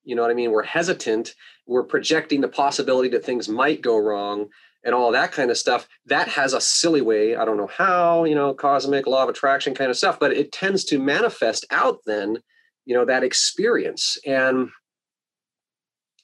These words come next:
as I say those words, I'm thinking, like, why does that happen? I think the reason that maybe that happens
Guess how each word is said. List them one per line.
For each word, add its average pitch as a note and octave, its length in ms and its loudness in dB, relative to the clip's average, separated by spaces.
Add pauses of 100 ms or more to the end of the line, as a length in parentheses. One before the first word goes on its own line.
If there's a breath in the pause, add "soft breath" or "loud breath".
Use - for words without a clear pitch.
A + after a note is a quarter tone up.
(140)
as B2 80 0
I C#3+ 80 2
say G3 200 2
those D#3 180 2
words, C#3+ 220 2
I'm A2+ 100 0
thinking, B2 460 -2 (240)
like, A2 220 -2
why A2+ 220 2
does A#2+ 120 -2
that G2+ 160 0
happen? A2 300 0
I A2+ 60 0
think C3 180 -2
the A#2 80 -4
reason A#2+ 240 -4
that G#2 120 -4
maybe A2+ 220 -2
that G2+ 160 -2
happens G#2+ 560 -4